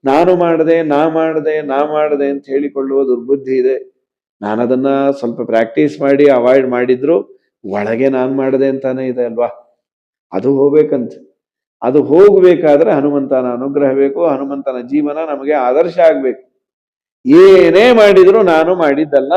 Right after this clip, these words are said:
ದೇವರು ಮಾಡಿಸಿದ್ದು. ಇದು ಹನುಮಂತ ದೇವರಿಂದ ನಾವು ಕಲಿಯಬೇಕಾದಂತಹ and ತುಂಬಾ ಒಳ್ಳೊಳ್ಳೆ ಗುಣಧರ್ಮಗಳು. ಅವರು ಸಾಗರವನ್ನ ಉಲ್ಲಂಘನೆ ಮಾಡಿಕೊಂಡು ಸೀತೆಯ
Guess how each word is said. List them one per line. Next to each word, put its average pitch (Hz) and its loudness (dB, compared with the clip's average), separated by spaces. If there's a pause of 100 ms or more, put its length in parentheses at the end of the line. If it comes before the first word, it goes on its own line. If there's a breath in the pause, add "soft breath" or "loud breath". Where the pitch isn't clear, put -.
(200)
ದೇವರು 120 0
ಮಾಡಿಸಿದ್ದು. 131 -6 (580)
ಇದು 180 4
ಹನುಮಂತ 160 -2
ದೇವರಿಂದ 131 0
ನಾವು 135 -4
ಕಲಿಯಬೇಕಾದಂತಹ 127 -2 (520)
and 117 -8
ತುಂಬಾ 226 0
ಒಳ್ಳೊಳ್ಳೆ 185 4 (120)
ಗುಣಧರ್ಮಗಳು. 151 -2 (1600)
ಅವರು 156 0
ಸಾಗರವನ್ನ 151 -2
ಉಲ್ಲಂಘನೆ 151 -4
ಮಾಡಿಕೊಂಡು 147 -6
ಸೀತೆಯ 156 0